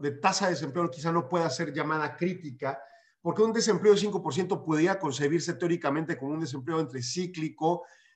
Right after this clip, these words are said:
temporal y algunas otras situaciones extraordinarias que ocurren en la materia del empleo. Sin embargo, lo cierto es que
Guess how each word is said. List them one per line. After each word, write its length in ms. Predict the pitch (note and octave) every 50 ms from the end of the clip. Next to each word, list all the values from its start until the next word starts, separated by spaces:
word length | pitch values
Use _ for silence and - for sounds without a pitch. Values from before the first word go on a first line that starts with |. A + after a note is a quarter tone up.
| _
temporal 640 | - C#3+ C#3+ C3+ A#2 B2+ C3 C#3 D3+ E3 F3 F3 D#3+
y 40 | D3
algunas 320 | C3+ C3 C#3+ D#3+ E3 C#3+
otras 380 | C#3+ D#3+ D#3+ D#3 D#3 C#3+ B2+ - - - _ _ _ _ _
situaciones 600 | - - C3 B2+ D3 B2 C#3 D#3 E3 D#3+ B2 C3+
extraordinarias 720 | C3+ - - - C#3+ C3+ B2+ C3+ C3+ D3+ D#3 D#3+ D#3+ -
que 60 | C3+
ocurren 280 | B2 B2 D#3 D3+ D#3 D3
en 60 | C3+
la 40 | B2+
materia 280 | B2 B2 B2+ D#3+ D#3+ D3+
del 60 | C#3
empleo. 540 | C3+ C3 B2 A#2+ F#3+ G#3+ G#3+ F#3 C#3+ - - - - - _
Sin 300 | - - - A3 C4 C4+
embargo, 760 | D4+ D4 C4 A#3+ C4 B3 B3 A3+ F3 C#3+ D#3 F3 G3 G#3+ G#3+ D#3+
lo 160 | D3 C3+ C#3+
cierto 580 | C3+ - - F3 F3 F3 E3+ F3 - F#3 F3+ E3
es 300 | D3+ D3+ D3+ D3 - -
que 340 | - D#3+ D#3 D#3+ E3 D#3